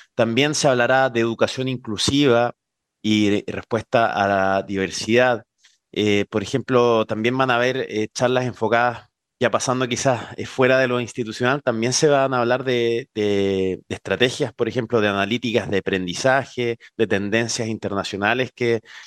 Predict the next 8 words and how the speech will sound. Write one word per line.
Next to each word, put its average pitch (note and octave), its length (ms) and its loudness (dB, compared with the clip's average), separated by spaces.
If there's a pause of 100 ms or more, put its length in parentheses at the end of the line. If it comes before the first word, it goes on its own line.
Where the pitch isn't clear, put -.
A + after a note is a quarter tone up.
que B2 80 -2
se - 60 -2
están A2 200 0
utilizando B2 760 -4 (320)
en A2+ 160 0
la A2+ 80 6
educación A2+ 420 0
superior. A#2 640 0